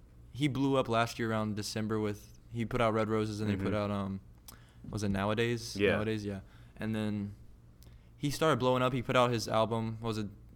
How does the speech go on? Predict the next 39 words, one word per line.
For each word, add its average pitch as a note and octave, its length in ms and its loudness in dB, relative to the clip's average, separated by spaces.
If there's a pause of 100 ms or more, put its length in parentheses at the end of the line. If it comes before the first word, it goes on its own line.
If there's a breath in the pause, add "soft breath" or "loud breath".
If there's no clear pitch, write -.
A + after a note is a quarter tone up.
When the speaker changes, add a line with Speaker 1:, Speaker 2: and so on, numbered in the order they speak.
(300)
Speaker 1:
Dark G#2+ 300 -4
Rose A2 220 -4
or A2+ 60 -8
something A2 260 -4
like F2 80 0
Speaker 2:
Yeah. D#2+ 80 0
Speaker 1:
that? A2 60 -4
It G2 60 -8
was A2 100 -8
some A2 220 -6
Speaker 2:
Life F#2 220 2
Speaker 1:
Rose - 20 -8
Speaker 2:
of G#2+ 60 -6
a - 20 -
Speaker 1:
album. F#2+ 140 0
Speaker 2:
Dark F2+ 200 4
Speaker 1:
Yeah, F#2 60 2
Speaker 2:
Rose. G2+ 200 2
Speaker 1:
Life G#2 140 -6
of - 20 -8
a G#2 60 -8
Dark A2 160 -8
Rose. A2 200 -8 (540 soft breath)
And A#2 100 0
everyone B2 240 4
liked A#2 180 4
that. A2+ 220 4
But A2 100 -2
then A#2 240 -2
ever A#2 180 -2
since A2+ 200 -2
then, A2+ 200 -2
like, G#2 160 -2
he A2+ 80 -4
hasn't A#2+ 200 -2
really A#2 140 -4
had, A2 180 -4
like, G#2+ 140 -6
a, F#3+ 60 -6